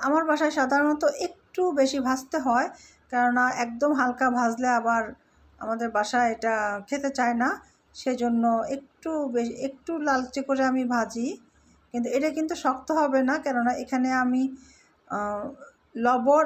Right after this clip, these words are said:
আর একটু লেবুর রস দিয়ে আমি মাখিয়ে রেখেছিলাম। লেবুর রসটা আপ-, দেওয়াটা আপনাদেরকে দেখাতে ভুলে গেছি, কিন্তু আমি এখন বলে দিলাম। প্রথমে লবণ আর লেবুর রস দিয়ে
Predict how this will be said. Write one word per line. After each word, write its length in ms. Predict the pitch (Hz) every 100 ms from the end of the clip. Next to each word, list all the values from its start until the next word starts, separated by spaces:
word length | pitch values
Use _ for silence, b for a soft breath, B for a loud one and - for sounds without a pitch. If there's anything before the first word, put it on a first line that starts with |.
| -
আর 220 | 240 233 240
একটু 180 | 240 269
লেবুর 360 | 262 269 302 294
রস 220 | 285 285
দিয়ে 280 | 240 262 302
আমি 280 | 302 262 254 247
মাখিয়ে 340 | 247 233 269
রেখেছিলাম। 580 | 262 240 262 - 262 320 285
লেবুর 260 | 247 240 240
রসটা 300 | 233 - 262
আপ-, 300 | 240 - - B B B -
দেওয়াটা 420 | 196 233 - 262
আপনাদেরকে 460 | 226 - 233 233 247
দেখাতে 340 | 233 233 240 247
ভুলে 280 | 233 247 269
গেছি, 300 | 226 226 269 349
কিন্তু 240 | 254 233
আমি 160 | 220 226
এখন 200 | 226 254 240
বলে 220 | 247 269
দিলাম। 320 | 240 226 247 370 - _ _ b b b - - _ - -
প্রথমে 340 | 247 311 285 285
লবণ 360 | 269 240 277
আর 120 | 277 269
লেবুর 320 | 262 247 269
রস 220 | 262 254
দিয়ে 280 | 240 262 277